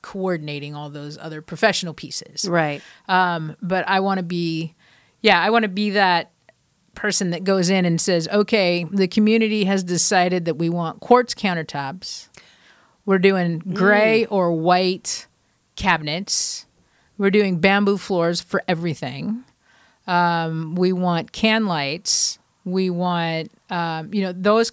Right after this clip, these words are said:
Speaker 1: those kind of things, those design things. Um, we want,
Speaker 2: That's
Speaker 1: uh,
Speaker 2: not the
Speaker 1: seven three bedrooms. We
Speaker 2: Okay.
Speaker 1: want, so, no, I'm taking that information that this group has decided upon,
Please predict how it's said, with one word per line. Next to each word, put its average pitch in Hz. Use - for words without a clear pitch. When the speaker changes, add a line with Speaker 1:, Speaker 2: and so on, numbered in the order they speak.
Speaker 1:
those 196
kind 185
of 160
things, 156
those 175
design 165
things. 156
Um, 175
we 196
want, 185
Speaker 2:
That's 233
Speaker 1:
uh, 269
Speaker 2:
not 262
the 214
Speaker 1:
seven 233
three 220
bedrooms. 160
We 175
Speaker 2:
Okay. 180
Speaker 1:
want, 175
so, 240
no, 247
I'm 254
taking 294
that 214
information 196
that 180
this 233
group 208
has 175
decided 208
upon, 156